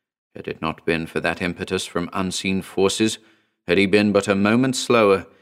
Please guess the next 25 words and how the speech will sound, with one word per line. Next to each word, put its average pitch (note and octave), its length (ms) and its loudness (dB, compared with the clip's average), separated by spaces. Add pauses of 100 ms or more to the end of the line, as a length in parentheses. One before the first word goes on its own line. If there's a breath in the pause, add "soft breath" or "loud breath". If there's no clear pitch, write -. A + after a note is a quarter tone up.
(140 soft breath)
he C#3 100 4
would C3 160 6
have G2 140 2
been G#2 220 2
crushed B2+ 600 0
to - 80 -2
pulp - 520 -4 (340)
beneath D2+ 300 -10
its D2+ 180 -6
ponderous F2 760 -2
weight. - 360 -2 (920)
As D2+ 100 -12
he E2 100 -4
now E2+ 240 -2
glanced F2+ 480 -2
at F#2 140 -8
it, G2+ 100 0
he G#2+ 120 0
thought B2+ 340 2
it D3 120 -6
seemed G#2+ 340 -2
to B2+ 80 -10
have F2+ 240 -6
a A2+ 60 2
personality B2 1080 -4